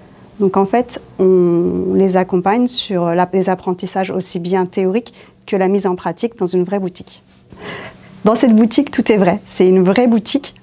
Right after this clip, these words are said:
avec, euh, une zone de circulation, comme dans une vraie boutique. On a des univers. On a une personne qui a un projet de création de mobilier vintage et qui fait aussi un peu de relooking.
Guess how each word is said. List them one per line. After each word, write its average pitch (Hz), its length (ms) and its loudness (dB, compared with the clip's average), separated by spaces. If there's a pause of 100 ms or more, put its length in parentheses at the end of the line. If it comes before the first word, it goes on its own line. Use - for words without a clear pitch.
(100)
avec, 180 420 2
euh, 175 140 2
une 196 180 0
zone 214 300 2
de 180 340 0
circulation, 196 640 -2 (260)
comme 180 140 -2
dans 175 120 2
une 175 160 -2
vraie 170 140 -4
boutique. 170 520 -10
On 190 160 0
a 175 260 -2 (240)
des 220 220 0
univers. 208 380 -2 (800)
On 196 120 0
a 185 40 2
une 196 140 0
personne 202 340 -2
qui 208 80 -6
a 190 60 -4
un 180 80 -2
projet 185 520 -4
de 170 360 -4
création 180 440 -4
de 180 100 0
mobilier 175 400 0
vintage 180 500 -2
et - 60 -12
qui - 100 -12
fait 180 120 -6
aussi 170 200 -4
un 175 60 0
peu 175 120 -4
de 175 80 -2
relooking. 196 540 -2